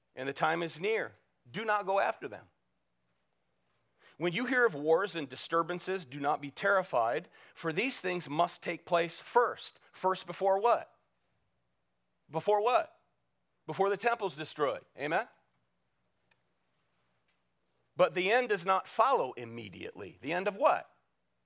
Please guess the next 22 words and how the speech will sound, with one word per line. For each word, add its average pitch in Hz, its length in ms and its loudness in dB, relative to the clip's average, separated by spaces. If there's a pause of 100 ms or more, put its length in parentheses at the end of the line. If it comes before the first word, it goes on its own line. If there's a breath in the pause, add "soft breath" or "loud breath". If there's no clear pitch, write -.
(160)
The 160 160 -4
end 196 160 2
of 175 80 -6
things 208 260 -2
regarding 202 320 4
the 196 80 -10
temple. 240 400 -2 (2000 soft breath)
Then 180 160 2
he 226 120 -2
continued 208 500 -2
by 175 160 4
saying 214 320 -2
to 165 140 -6
them, 135 240 -4 (240 loud breath)
"Nation 170 360 0
will 175 140 2
rise 180 220 4
against 185 280 -4
nation, 196 460 -4 (220 soft breath)
kingdom 180 360 -2
against 185 360 -2
kingdom. 190 480 -6